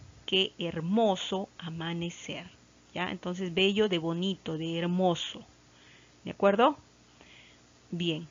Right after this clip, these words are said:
el otro bello, ¿ya? Dice, "Él tiene muchos vellos en el pecho", ¿ya? Se refiere a los pelitos, ¿no?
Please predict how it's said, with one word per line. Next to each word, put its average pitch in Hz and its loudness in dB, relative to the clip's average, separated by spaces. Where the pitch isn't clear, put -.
el 226 8
otro 277 8
bello, 170 2
¿ya? 175 -8
Dice, - -6
"Él 311 2
tiene 262 0
muchos 226 0
vellos 196 2
en 190 -2
el 190 -2
pecho", - -8
¿ya? 175 -4
Se - -10
refiere 170 -4
a 170 -2
los 165 -6
pelitos, - -10
¿no? 226 -6